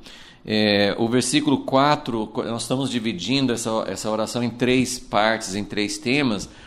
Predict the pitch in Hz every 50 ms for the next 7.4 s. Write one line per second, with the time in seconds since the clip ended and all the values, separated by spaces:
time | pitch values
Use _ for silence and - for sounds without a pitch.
0 | - - - - - - - - 104 107 - 117 117 123 135 147 147 135 135 135
1 | - 123 120 135 143 147 135 139 - - 107 98 90 - - - - - - -
2 | - - - - 104 107 107 107 107 101 - - 123 131 147 156 120 127 120 -
3 | - 127 120 - 123 127 - - 139 135 147 165 175 - 175 180 185 180 156 175
4 | 175 - - 151 160 165 165 - - 127 131 131 - 131 - - 139 135 147 156
5 | 160 165 165 151 - 123 131 123 95 - 117 123 120 123 123 - 143 135 131 131
6 | 127 131 147 143 - - 131 123 127 127 127 - 135 135 135 143 139 127 131 135
7 | 139 139 135 135 131 - 135